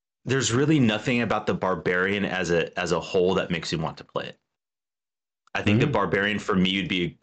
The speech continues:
Speaker 1: uh, a, a decent class to dip into, but I don't think a barbarian is really my kinda, my jive.
Speaker 2: I understand. I can
Speaker 1: Yeah.
Speaker 2: definitely appreciate and, and respect that for sure. <clears throat> Um,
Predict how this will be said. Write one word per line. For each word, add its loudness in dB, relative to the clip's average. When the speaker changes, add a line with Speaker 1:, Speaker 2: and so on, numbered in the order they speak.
Speaker 1:
uh, -2
a, -4
a 0
decent -2
class -4
to -2
dip -4
into, 2
but -2
I -2
don't -4
think -4
a 0
barbarian 0
is -2
really -2
my 0
kinda, -2
my -4
jive. -6
Speaker 2:
I 0
understand. 0
I 0
can 0
Speaker 1:
Yeah. -4
Speaker 2:
definitely 2
appreciate 0
and, -2
and 2
respect -2
that 2
for -4
sure. 0
<clears throat> -4
Um, 2